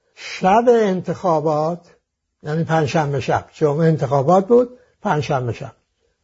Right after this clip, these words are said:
آقای هاشمی رفسنجانی از جلسه خارج شد و بعد از، اه، مدتی برگشت و گفت احمد آقا بود، یعنی در تلفن با ایشون صحبت کرد. گفت از قول آقای خمینی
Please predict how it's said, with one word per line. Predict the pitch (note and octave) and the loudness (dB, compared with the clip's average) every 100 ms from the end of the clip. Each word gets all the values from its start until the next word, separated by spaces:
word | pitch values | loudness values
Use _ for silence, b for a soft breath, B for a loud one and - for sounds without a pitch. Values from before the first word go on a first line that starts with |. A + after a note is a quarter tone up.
| _ | _
آقای | - E3 E3 G#3 A3 | 0 2 4 4 4
هاشمی | F#3+ F3 E3 G3 F#3+ G#3+ | 2 2 0 -2 0 0
رفسنجانی | G3+ F3+ - F#3+ F3 E3 E3+ F3+ G#3+ E3+ D3 - | 2 0 -2 -4 -2 0 2 2 0 0 -4 -8
از | E3 D#3 - | -8 -6 0
جلسه | E3+ E3+ G#3+ | 0 2 0
خارج | G3 F3+ G#3 F#3+ | 2 4 4 2
شد | E3 C#3 | 0 -2
و | C#3+ | 0
بعد | E3 F#3 | 0 2
از، | F3 D#3 - _ _ _ _ _ | 2 2 -4 _ _ _ _ _
اه، | - D3+ C#3 C#3 D3+ | -6 -2 -2 -2 -4
مدتی | D#3+ D#3+ D3 D3+ G3+ F#3+ F3+ | -4 -2 0 2 2 4 2
برگشت | C#3 F3+ G#3+ G#3+ A3+ A#3+ A#3 | 2 2 2 2 2 2 2
و | A3+ A#3 | 4 4
گفت | G#3+ A3 | 2 2
احمد | A3 F3 E3+ F3+ F#3 | 2 0 2 2 4
آقا | F#3+ F#3+ A3+ G#3 | 4 4 4 2
بود، | C#3+ A#2+ A2+ | -2 -8 -10
یعنی | E3 E3 E3 | -10 -8 -4
در | E3 D3 | -4 -4
تلفن | - E3 C#3+ G#3 F3+ | -4 -4 -2 -4 -4
با | E3+ | -4
ایشون | D3 F#3 E3 | -4 -4 -6
صحبت | D3 A#2+ A2+ - | -6 -10 -12 -16
کرد. | C3 G2 _ _ _ _ _ | -20 -20 _ _ _ _ _
گفت | F3+ G#3 G#3 G3 | 2 4 4 2
از | E3+ D#3+ | 2 2
قول | D#3+ G#3+ G3+ F3 D#3 - - _ | 4 4 4 2 2 -4 -12 _
آقای | F3 D#3+ D#3+ D#3+ E3 | -8 -4 0 2 0
خمینی | D#3+ F3+ E3+ E3 E3+ G#3+ F#3 D3+ - | 0 -2 0 0 2 2 2 -2 -6